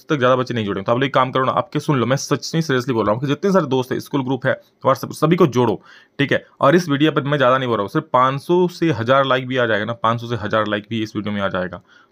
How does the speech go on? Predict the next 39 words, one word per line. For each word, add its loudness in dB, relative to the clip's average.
तो -4
मैं 0
आप -4
लोगों -4
के -2
लिए -2
लाइव 0
क्लास -4
शुरू -12
कर -10
दूंगा, -12
ठीक 2
है। -2
तो -4
भाई 4
सभी 0
को 2
शेयर 2
कर 2
दो -2
और 6
सब -4
कोई, -2
कोई 6
भी 6
दिक्कत 0
हो 0
कमेंट 0
करके 2
बोलना, 0
ठीक 2
है। 6
और 4
कौन 2
कौन, 2
अ, -2
भाई -2
मतलब, -2
अ, 2